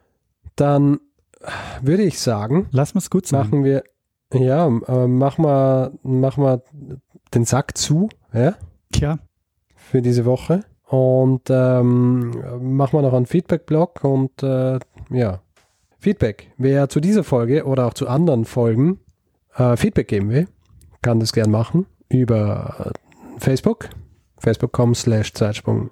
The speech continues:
Speaker 1: F M oder Twitter, da ist der Daniel der at mestner, ich bin at stormgrass, ähm, dann auf unserer Website natürlich, zeitsprung punkt F M und, äh, per E-Mail gern auch feedback at zeitsprung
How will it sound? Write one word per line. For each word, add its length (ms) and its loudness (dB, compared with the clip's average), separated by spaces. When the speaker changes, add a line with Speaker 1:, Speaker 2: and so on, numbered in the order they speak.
Speaker 1:
F 220 -8
M 320 2
oder 720 0
Twitter, 560 0
da 200 -2
ist 240 -10
der 80 -2
Daniel 340 0
der 180 -2
at 160 -6
mestner, 720 0
ich 160 -4
bin 200 -2
at 160 -10
stormgrass, 1040 -2
ähm, 440 2
dann 440 2
auf 180 0
unserer 320 2
Website 440 -2
natürlich, 420 0
zeitsprung 420 -4
punkt 280 -6
F 180 -6
M 320 2
und, 680 2
äh, 300 0
per 200 0
E-Mail 380 2
gern 380 0
auch 220 -2
feedback 420 -8
at 140 -14
zeitsprung 560 -12